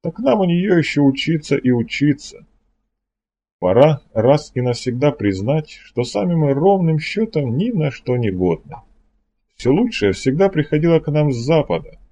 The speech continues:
а мы и тем, что пришло, так и не сумели толком воспользоваться.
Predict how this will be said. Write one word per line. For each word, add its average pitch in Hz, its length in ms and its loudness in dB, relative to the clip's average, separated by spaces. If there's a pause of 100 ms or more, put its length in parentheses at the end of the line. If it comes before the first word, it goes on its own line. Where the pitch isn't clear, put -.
(440)
а 101 120 0
мы 160 200 4
и 156 60 2
тем, 175 220 0
что 139 260 -2
пришло, 139 440 -2
так 135 240 -2
и 143 40 -2
не 147 120 0
сумели 135 420 0
толком 113 440 2
воспользоваться. 104 920 0